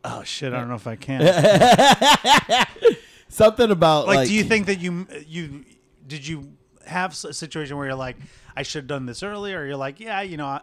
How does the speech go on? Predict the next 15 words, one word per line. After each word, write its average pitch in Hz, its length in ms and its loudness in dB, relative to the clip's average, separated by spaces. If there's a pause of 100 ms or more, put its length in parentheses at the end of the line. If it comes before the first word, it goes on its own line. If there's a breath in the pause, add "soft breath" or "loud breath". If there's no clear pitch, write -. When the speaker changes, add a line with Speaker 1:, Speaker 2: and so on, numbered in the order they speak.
Speaker 1:
I 147 120 -6
feel 147 260 -10
better 127 420 -8
now 120 260 -10
that 113 100 -12
I 113 80 -10
waited 113 560 -12
to, 117 120 -16
like, 117 320 -18
be 117 220 -16
in 117 100 -18
a, 117 320 -20
in 120 140 -20
a 113 220 -18
relationship"? 120 800 -20